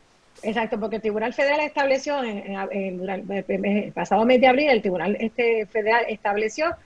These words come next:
que a partir de esa fecha, entiendo que fue el veinte de abril, este, en adelante, todos los casos que se vieran por jurado tenían que las decisiones, ¿verdad?, para contar un veredicto de culpabilidad, ser unánime.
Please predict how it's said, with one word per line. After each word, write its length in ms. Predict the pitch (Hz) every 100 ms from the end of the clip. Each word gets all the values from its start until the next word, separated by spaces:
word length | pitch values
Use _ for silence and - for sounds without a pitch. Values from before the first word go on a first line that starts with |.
| _ _
que 80 | 208
a 100 | 208
partir 380 | 214 196 240 269
de 220 | 311 294
esa 180 | 294 285
fecha, 320 | 302 285 226
entiendo 280 | 208 185 208
que 100 | 240
fue 120 | 247
el 60 |
veinte 260 | 233 233 226
de 100 | 220
abril, 320 | 220 220 233 214
este, 460 | 208 - 196 180 - - - - -
en 140 | 233
adelante, 580 | 226 247 302 339 254 240
todos 320 | - 220 220 269
los 160 | 269
casos 360 | - 262 269 277
que 140 | 262
se 140 | 262 226
vieran 260 | 233 254
por 140 | 254 262
jurado 380 | 277 294 285
tenían 280 | 247 196 196
que 160 | 196 240
las 140 | 233
decisiones, 500 | 220 233 254 247 247
¿verdad?, 240 | 226 240 302
para 200 | 190 175
contar 300 | 185 - 190
un 60 |
veredicto 260 | 214 226 240
de 20 |
culpabilidad, 640 | 233 - 226 233 247 294
ser 240 | - 226 233
unánime. 480 | 226 196 185 165 151